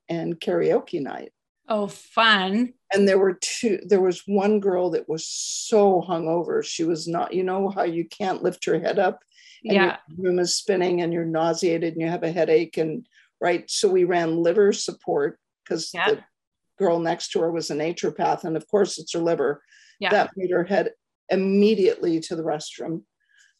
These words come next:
Speaker 1: And, um, so she came back. She's like, "Well, that didn't work." It's like, well, the same, it's actually the same thing as with chemotherapy.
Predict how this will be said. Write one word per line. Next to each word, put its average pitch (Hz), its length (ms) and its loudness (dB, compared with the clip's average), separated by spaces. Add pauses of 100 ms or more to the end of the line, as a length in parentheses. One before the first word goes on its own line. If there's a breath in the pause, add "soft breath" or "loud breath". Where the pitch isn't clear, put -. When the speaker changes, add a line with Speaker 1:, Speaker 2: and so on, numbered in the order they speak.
Speaker 1:
And, 165 460 0 (160)
um, 160 480 -4 (180)
so 185 220 0
she - 200 -6
came 180 280 0
back. 175 260 2
She's - 80 -4
like, 156 220 0
"Well, 185 360 0
that 196 220 0
didn't 160 240 -2
work." 156 300 -4 (640)
It's 226 160 -6
like, 220 200 -4
well, 233 340 4 (440)
the 202 140 4
same, 262 420 -2
it's 208 160 0
actually 349 440 2
the 170 120 0
same 214 420 0
thing 208 320 -2
as 180 220 -6
with 175 180 -4
chemotherapy. 180 1040 -4